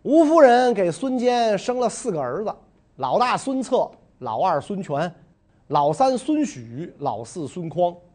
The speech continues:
那么在东汉末年的动乱年代里边，作为一方军阀的孙坚，常年征战沙场，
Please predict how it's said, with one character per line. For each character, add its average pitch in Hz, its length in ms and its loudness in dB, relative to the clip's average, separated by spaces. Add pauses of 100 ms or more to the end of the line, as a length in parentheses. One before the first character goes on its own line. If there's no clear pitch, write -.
(800)
那 294 140 8
么 277 120 10
在 269 460 8 (160)
东 294 240 4
汉 240 240 4
末 254 320 6
年 185 220 2
的 190 120 4
动 226 360 0
乱 196 260 2
年 156 240 -4
代 196 220 0
里 117 160 -8
边， 113 200 -6 (520)
作 262 220 4
为 208 380 2 (300)
一 226 300 -4
方 214 340 0
军 240 260 -8
阀 175 240 -6
的 160 140 -2
孙 190 320 -8
坚， 196 260 -4 (640)
常 226 460 -4
年 180 360 -2
征 214 300 -4
战 156 240 -8
沙 - 240 -14
场， 107 260 -18